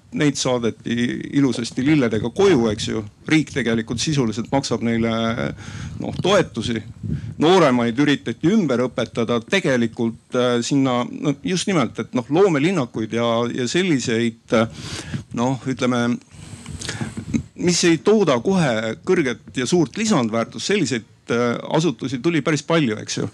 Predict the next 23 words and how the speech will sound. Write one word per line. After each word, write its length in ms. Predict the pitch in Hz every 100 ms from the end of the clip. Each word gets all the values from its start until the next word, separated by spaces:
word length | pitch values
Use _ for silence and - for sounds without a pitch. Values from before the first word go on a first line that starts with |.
| - - - -
Aga 240 | 127 123 113
kohe 440 | - 202 196 139 107
tegelikult 560 | 120 123 110 110 123 113
seda 300 | - 110 117
muutust 680 | 156 170 117 110 - - -
struktuuris 560 | 135 117 165 151 110 117
ju 80 | 107
ei 80 |
toimunud. 480 | 113 151 113 - -
Nii 180 | 120 123
et 180 | 110 - - - - - -
õiglane 360 | 165 135 117 110
peaks 220 | 107 -
ta 60 | -
olema 180 | 98 101
siis 180 | - 147
inimeste 380 | 185 156 147 135
suhtes, 380 | 139 135 127 117
õiglane 440 | 165 170 143 117 110
peaks 260 | 135 123
ta 80 | -
olema 220 | 117 107 107
kindlasti 760 | 165 123 110 - 113 110 110